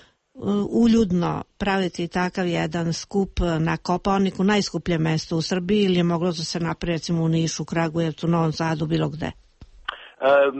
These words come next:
Speaker 2: mene s-, malo pomalo smeta, ovaj, e, talas populizma koji je zahvatio Srbiju. Ako znare-, ako proteklih petnaest godina, a redovno je svake godine državno savjetovanje ekonomista na Kopaoniku,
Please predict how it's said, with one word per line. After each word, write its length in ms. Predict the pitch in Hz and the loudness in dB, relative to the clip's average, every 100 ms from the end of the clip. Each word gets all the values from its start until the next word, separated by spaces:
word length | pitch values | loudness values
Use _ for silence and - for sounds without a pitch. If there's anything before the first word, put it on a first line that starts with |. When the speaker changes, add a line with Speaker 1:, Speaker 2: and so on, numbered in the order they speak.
| 170 | 0
Speaker 2:
mene 160 | 240 247 | 2 0
s-, 80 | 208 | 0
malo 180 | 262 240 | 2 2
pomalo 380 | - 208 214 170 - | 0 -2 0 -2 -2
smeta, 480 | 196 175 143 123 120 | -2 -2 -2 -2 2
ovaj, 520 | 123 120 120 123 113 | 2 2 2 0 2
e, 40 | 110 110 113 - | 0 0 -2 -2
talas 280 | 165 143 113 | 0 0 -2
populizma 520 | - - 131 143 139 113 | -10 -8 -6 -4 -4 -4
koji 240 | - 113 | -2 -2
je 140 | 110 110 | 0 -2
zahvatio 360 | 107 113 - 95 | -2 -8 -14 -16
Srbiju. 320 | 95 95 92 - - - - 101 | -18 -14 -16 -16 -20 -20 -4 -4
Ako 220 | 107 107 | -2 -6
znare-, 500 | 107 110 139 196 233 139 | -10 -4 0 0 0 -4
ako 220 | 147 143 | -6 -6
proteklih 500 | - 214 226 - 160 | -4 -4 -4 -10 -6
petnaest 380 | 175 170 170 120 | -4 -4 -4 -8
godina, 480 | 110 123 104 98 92 - _ _ | -2 -2 -2 -8 -10 -12 _ _
a 140 | 98 110 | -6 0
redovno 500 | 165 202 143 110 107 | 0 0 -2 -4 -6
je 140 | 101 | -4
svake 280 | 185 196 135 | -6 -6 -8
godine 500 | 123 131 110 101 95 - | -2 -2 -2 -6 -8 -10
državno 380 | - 131 123 104 - | -12 -8 -8 -10 -6
savjetovanje 460 | 107 113 110 101 | -4 -4 -6 -8
ekonomista 500 | 95 101 104 107 - | -8 -10 -10 -10 -12
na 80 | 101 | -14
Kopaoniku, 580 | - 92 101 117 156 - | -12 -10 -10 -8 -10 -10